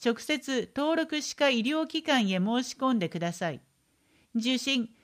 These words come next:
十二月二十八日日曜まで。問い合わせ、滋賀県後期高齢者医療広域連合。電話、零七七五二二の三零一三。ファックス、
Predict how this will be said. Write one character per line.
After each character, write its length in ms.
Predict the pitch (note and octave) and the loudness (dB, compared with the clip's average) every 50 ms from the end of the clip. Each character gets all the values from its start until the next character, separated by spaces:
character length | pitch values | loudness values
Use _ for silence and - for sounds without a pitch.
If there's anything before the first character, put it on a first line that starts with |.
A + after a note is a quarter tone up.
| _ - - | _ -6 -4
十 280 | G#3+ G#3+ C4 D4+ E4+ | -2 0 2 2 2
二 140 | E4 E4+ E4 | 2 0 2
月 240 | D#4+ D#4+ D#4+ - D#4+ | 2 2 2 2 -2
二 200 | D#4 E4 E4+ D#4 | -2 0 -2 -2
十 200 | - C#4+ B3+ A3+ | 0 2 2 2
八 260 | G#3+ G3+ G#3 - A#3+ A#3 | 2 2 -2 0 0 2
日 280 | A#3+ A#3+ A#3 - B3 | 2 2 2 2 2
日 320 | A3 G#3 G#3+ - - - C4 | 2 2 0 -2 -2 -4 0
曜 200 | C4 B3+ A3+ G3 | 2 4 4 4
ま 120 | F3+ F3+ | 2 0
で。 200 | D3+ D3 B2+ - _ _ _ _ _ _ _ _ _ _ _ _ _ _ _ | -2 -4 -10 -12 _ _ _ _ _ _ _ _ _ _ _ _ _ _ _
問 220 | - C#4 D4 D4+ C#4+ | -2 0 2 2 4
い 60 | D4 | 6
合 80 | C#4 | 6
わ 100 | B3+ A#3+ | 6 6
せ、 320 | A#3 - - G#3 F#3+ - - _ _ | 4 4 0 -2 -2 -2 -8 _ _
滋 220 | - - - C#4+ D#4 | -12 -8 0 4 6
賀 120 | E4 E4 | 6 6
県 340 | E4 C4+ A#3 G#3+ G3 F#3 - | 6 2 2 2 2 -4 -4
後 260 | - E4+ E4 E4 D#4+ | 0 2 4 4 2
期 180 | D#4+ - A#3 G#3 | 2 0 -2 -2
高 260 | A3 - C#4+ D4 D4 | 0 0 2 2 2
齢 220 | D4 D4 D4 D4+ D4 | 4 2 2 0 0
者 160 | - D4 C#4 | 2 2 2
医 100 | C#4+ C#4 | 2 2
療 340 | A3+ A3+ G3 F3+ F3 E3 - | 2 2 2 2 2 0 -2
広 300 | - B3+ C#4 C#4+ D4 C#4+ | -2 0 2 2 2 0
域 160 | - - C#4 | 0 0 2
連 240 | C4 C4 B3 G#3+ E3+ | 2 4 4 2 2
合。 380 | D#3+ D#3 C#3+ C3+ B2+ A2+ - _ _ _ _ _ _ - | 0 0 -2 -2 -4 -8 -10 _ _ _ _ _ _ -4
電 300 | A#3 A3+ B3 B3 A#3 A3 | 0 4 4 4 4 4
話、 240 | G#3 F#3+ E3+ - - _ _ _ | 2 2 0 0 -4 _ _ _
零 220 | - C4 D#4 E4 E4+ | -2 0 2 2 4
七 240 | E4 D#4+ D#4 B3 G#3 | 4 4 4 4 4
七 340 | G3 G#3 G3+ F3 D3+ - - _ _ _ - | 4 2 2 0 -2 -4 -8 _ _ _ -6
五 260 | A#3 A#3+ D4+ E4 E4 | -2 0 4 4 4
二 280 | E4 E4 E4 E4 D#4+ C#4+ | 4 2 0 0 2 2
二 160 | A#3+ A#3 A3+ | 2 4 2
の 220 | G3 F3 E3 - - | 2 0 -2 -4 -8
三 360 | - - C#4 C#4+ D4 D4 D4+ | -6 -2 2 2 2 2 2
零 240 | D4 D#4 D4+ C#4 A3+ | 2 4 4 4 2
一 160 | F#3+ E3 - | 0 -2 -6
三。 360 | - - - G3+ F3+ D3 - - _ _ _ _ _ _ _ _ | -8 -2 -2 0 0 0 -4 -8 _ _ _ _ _ _ _ _
フ 60 | - | 2
ァ 60 | C4+ C4 | 2 2
ッ 40 | B3+ | 2
ク 180 | - - A3+ | 0 -2 -4
ス、 260 | G3+ - - D#3+ - | -4 -2 -4 -8 -8